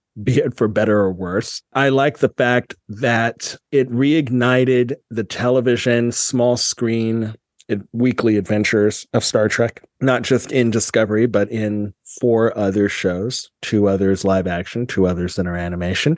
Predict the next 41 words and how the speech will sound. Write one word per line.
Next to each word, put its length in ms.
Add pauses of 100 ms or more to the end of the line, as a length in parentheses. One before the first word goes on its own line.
And 640
it 160
is 240
the 180
reason 640
all 200
fi-, 220
uh, 180
all 180
four 240
seasons, 480
pretty 220
soon 240
to 80
be 100
five, 500 (460)
are 140
the 100
reasons 400
why 220
we're 260
here 240
talking 420
about 300
it 140
now 340
relevantly 640
instead 280
of 60
looking 280
back 260
at 80
the 80
good 160
old 220
days, 400
right? 380
<laughs> 40 (800)
You 120
know, 100
which 280